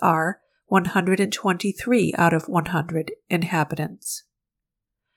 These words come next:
The Bahamas Domestic Submarine Network links fourteen of the islands and is designed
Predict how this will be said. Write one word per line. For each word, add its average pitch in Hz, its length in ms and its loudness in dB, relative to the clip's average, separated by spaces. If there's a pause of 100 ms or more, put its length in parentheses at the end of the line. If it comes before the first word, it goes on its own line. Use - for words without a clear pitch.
(160)
The 208 100 4
Bahamas 208 600 4
Domestic 190 540 0
Submarine 190 640 0
Network 160 600 -2 (100)
links 196 420 4
fourteen 233 640 2
of 208 100 0
the - 160 0
islands 165 720 0 (180)
and 208 160 2
is 208 160 6
designed 185 600 4